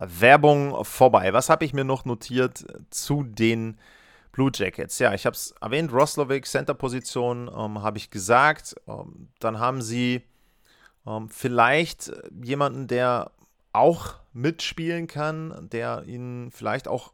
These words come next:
mehr Offensive geben kann. Das ist Kirill Marchenko. Der hat die letzten Jahre in der K H L in, äh, Petersburg, in Sankt Petersburg, ähm, gespielt unter anderem.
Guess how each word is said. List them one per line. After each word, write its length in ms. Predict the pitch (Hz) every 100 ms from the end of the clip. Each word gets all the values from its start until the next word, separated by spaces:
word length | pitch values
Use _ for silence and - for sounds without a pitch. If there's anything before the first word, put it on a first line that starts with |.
| _ _ -
mehr 260 | 110 120
Offensive 500 | 120 - 110 131 156
geben 240 | 135 143 143
kann. 220 | 143 143
Das 160 | 123
ist 240 | 107 113 -
Kirill 520 | - 139 131 131 123 -
Marchenko. 880 | - 113 110 104 - 139 170 208 202
Der 160 | 113
hat 260 | 120 - - _ _ _ - _ _ _ _
die 100 | 120
letzten 300 | 120 156 -
Jahre 280 | 135 143 156
in 60 | 147
der 100 | 131
K 240 | 147 147
H 160 | 131 -
L 140 | 175
in, 280 | 151 127 117
äh, 220 | 95 117
Petersburg, 600 | 110 175 175 - - 127
in 100 | 127
Sankt 200 | 113 117
Petersburg, 680 | 160 170 170 - 123 120 - 87
ähm, 380 | 113 117 117 110
gespielt 460 | 113 - 117 135
unter 260 | 127 123 120
anderem. 320 | 120 139 156